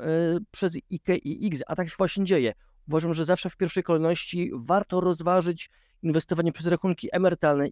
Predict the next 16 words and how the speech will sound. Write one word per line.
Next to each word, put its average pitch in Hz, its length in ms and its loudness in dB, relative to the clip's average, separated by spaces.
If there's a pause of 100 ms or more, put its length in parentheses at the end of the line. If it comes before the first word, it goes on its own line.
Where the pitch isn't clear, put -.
ike 165 260 -2
czy - 200 -4 (100)
ixe, 156 340 0
ponieważ 185 500 -2 (120)
one 185 240 0
dają 175 340 2
nam 175 240 2 (320)
korzyści 190 400 -2
podatkowe. 131 560 -2 (340)
Natomiast 160 420 -2
jeżeli 185 600 0
limity 165 460 0
wpłat - 460 0
na 156 180 2
ike - 320 -6
ixe, 127 540 -2